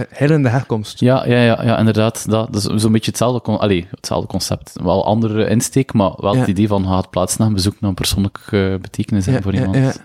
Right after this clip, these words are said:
Speaker 2: Dus, eh, ja, wel, wel een interessant gegeven.
Speaker 1: Ja. Ja, dat gaat gebeuren. Yep.
Speaker 2: Ja, kijk, ja, in mijn, ja, in mijn boek gaan ze niet terug op die manier, maar probeer dat wel erin te steken. Eh, voor, voor Elvira
Speaker 1: Maar
Speaker 2: ergens wel.
Speaker 1: eigenlijk,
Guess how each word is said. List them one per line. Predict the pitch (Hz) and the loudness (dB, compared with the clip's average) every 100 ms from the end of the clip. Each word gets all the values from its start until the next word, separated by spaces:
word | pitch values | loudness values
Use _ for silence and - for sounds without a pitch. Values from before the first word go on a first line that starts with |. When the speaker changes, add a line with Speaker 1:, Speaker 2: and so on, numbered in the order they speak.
| _ | _
Speaker 2:
Dus, | - 95 | -4 0
eh, | 92 95 - | 0 -2 -2
ja, | 107 | 0
wel, | - 113 - | 2 0 0
wel | - 104 | 0 0
een | 107 | 0
interessant | 104 - 104 110 | -2 -2 -2 -2
gegeven. | 101 92 110 101 98 _ - | -2 -2 -2 -4 -12 _ -4
Speaker 1:
Ja. | 165 - _ _ _ _ _ _ _ - | -4 -4 _ _ _ _ _ _ _ -6
Ja, | 117 | -4
dat | 117 | -2
gaat | 113 | -2
gebeuren. | 104 95 98 104 113 _ _ _ _ _ _ _ _ | -4 -6 -6 -6 -10 _ _ _ _ _ _ _ _
Yep. | - 104 117 - _ _ _ _ _ _ _ _ _ _ _ - | -8 -6 -8 -14 _ _ _ _ _ _ _ _ _ _ _ -2
Speaker 2:
Ja, | 98 90 117 _ | 0 2 0 _
kijk, | - 113 | -8 -2
ja, | 113 101 | 0 2
in | 107 | 2
mijn, | 95 | 2
ja, | 92 | 2
in | 101 | 2
mijn | 95 | 2
boek | 87 - | 0 -2
gaan | - 98 | 0 2
ze | 92 | 0
niet | 104 | -2
terug | - 104 104 98 | 0 0 0 -6
op | 90 | -4
die | - | -2
manier, | 120 123 123 123 | 0 2 0 -2
maar | 104 90 - _ _ _ _ _ | -2 -2 -2 _ _ _ _ _
probeer | - - 95 98 | -4 0 0 2
dat | 92 | 2
wel | 87 92 | 2 2
erin | 85 92 | 0 -2
te | - | -4
steken. | - - 92 - 92 117 | -12 -8 -8 -8 -12 -6
Eh, | 98 | -2
voor, | 101 | -2
voor | 98 98 - | 0 0 2
Elvira | 95 95 123 175 | 0 2 2 4
Speaker 1:
Maar | 156 | 4
Speaker 2:
ergens | 147 139 | 4 2
wel. | 151 | 2
Speaker 1:
eigenlijk, | 85 82 143 - | 0 -2 -8 -14